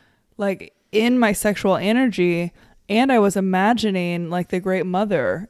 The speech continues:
and she was telling me, like, "Drink up, there's more than enough for you." So it was like I was connecting my, my body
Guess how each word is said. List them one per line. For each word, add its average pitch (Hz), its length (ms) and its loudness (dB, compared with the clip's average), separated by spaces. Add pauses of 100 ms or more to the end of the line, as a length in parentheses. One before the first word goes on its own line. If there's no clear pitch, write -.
and 196 280 -2
she - 160 -4
was 185 200 0
telling 220 320 2
me, 170 120 -4
like, 165 200 -6
"Drink 185 320 -2
up, 208 180 -2
there's 175 220 -4
more 175 220 -4
than 170 120 -6
enough 175 300 -6
for 185 100 -10
you." 160 160 -6
So 180 180 -4
it 120 60 0
was 180 160 -2
like 185 240 0
I 175 100 2
was 175 200 2
connecting 180 1000 -2 (460)
my, 175 280 -2 (220)
my 170 440 -4
body 170 1000 4